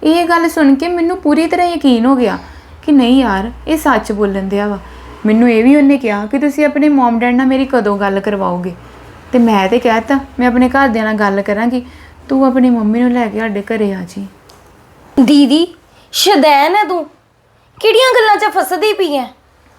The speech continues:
Speaker 2: ਆ ਜਿਹੜੇ ਮੁੰਡੇ ਹੁੰਦੇ ਨਾ, ਇਹੋ ਜਿਹੇ ਹੀ ਹੁੰਦੇ ਆ, ਆ ਮਿੱਠੀਆਂ ਮਿੱਠੀਆਂ ਗੱਲਾਂ ਕਰਕੇ ਫਸਾ ਲੈਂਦੇ ਆ, ਤੇ ਤੁਸੀਂ ਉਹਨਾਂ ਦੀਆਂ ਗੱਲਾਂ 'ਚ ਆ ਗਏ ਹੋ।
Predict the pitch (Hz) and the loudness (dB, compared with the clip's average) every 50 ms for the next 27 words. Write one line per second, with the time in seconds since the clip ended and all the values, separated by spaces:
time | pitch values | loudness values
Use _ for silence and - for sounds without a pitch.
0 | _ _ - 320 - 415 440 466 453 403 320 302 294 285 277 330 415 453 453 370 | _ _ -2 0 2 2 2 2 2 2 2 2 2 2 2 2 2 2 2 2
1 | 311 302 349 403 415 415 - - - - - - - 359 349 320 381 403 294 440 | 2 2 4 2 2 0 -2 -10 -20 -16 -6 -2 0 0 2 2 0 0 2 2
2 | 440 415 453 440 392 339 277 233 214 - - _ _ _ _ _ _ _ _ - | 0 0 0 0 0 0 -2 -2 -4 -6 -16 _ _ _ _ _ _ _ _ -4
3 | - 381 370 330 320 - - - 392 370 370 381 294 320 403 392 359 294 294 294 | -2 0 2 0 0 -2 -2 0 2 2 2 0 0 0 2 2 4 2 2 2
4 | 320 339 339 339 330 330 - 571 - - 381 381 381 339 330 370 415 415 381 349 | 2 0 2 0 0 0 0 -2 -2 -2 -4 -2 0 0 2 2 2 2 0 0
5 | 302 285 285 262 233 - - - _ _ _ _ _ _ _ _ - - 349 480 | 0 0 0 0 0 -4 -8 -18 _ _ _ _ _ _ _ _ -6 -4 0 2
6 | 480 440 494 480 480 508 523 508 480 359 320 311 392 480 539 571 554 539 480 508 | 2 2 2 2 2 2 2 2 2 2 2 2 2 2 4 2 2 2 2 0
7 | 494 494 466 | 0 0 -2